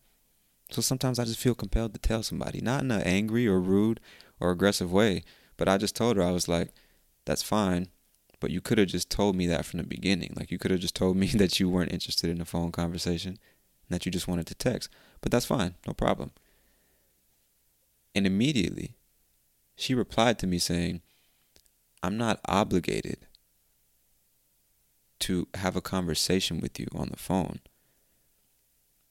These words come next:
And she blocked me. <laughs>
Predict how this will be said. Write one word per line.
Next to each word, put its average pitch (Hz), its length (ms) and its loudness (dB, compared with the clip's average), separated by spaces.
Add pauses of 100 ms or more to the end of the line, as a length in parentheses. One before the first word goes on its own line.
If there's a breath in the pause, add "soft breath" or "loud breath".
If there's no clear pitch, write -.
And - 80 -6
she - 100 -2
blocked 104 440 0
me. - 240 -6 (1200)
<laughs> - 600 6